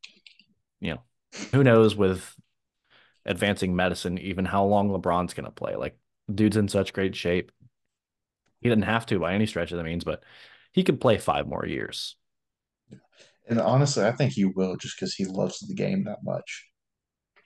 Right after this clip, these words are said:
Speaker 1: He might. He might. I wouldn't put it past him.
Speaker 2: Mm-hmm.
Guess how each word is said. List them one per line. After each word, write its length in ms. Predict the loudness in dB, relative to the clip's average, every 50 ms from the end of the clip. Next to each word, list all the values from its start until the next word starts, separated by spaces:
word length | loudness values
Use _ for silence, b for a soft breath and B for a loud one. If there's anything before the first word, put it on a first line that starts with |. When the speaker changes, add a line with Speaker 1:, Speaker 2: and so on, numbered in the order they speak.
| _ _ _ _ _ _ _ _ _ _ _ _ _ _
Speaker 1:
He 80 | -2
might. 280 | -2 0 -2 -2 -4 -8 _ -20 _
He 100 | _ -12
might. 220 | -10 -10 -10 -10 -8
I 40 |
wouldn't 200 | -6 -6 -6 -6
put 100 | -8 -8
it 60 | -8 -6
past 300 | -6 -6 -6 -6 -8 -12
him. 160 | -12 -12 -14 _ _ _ _ _ _ _ _ _ _ _ _ _
Speaker 2:
Mm-hmm. 220 | -16 -14 -12 -12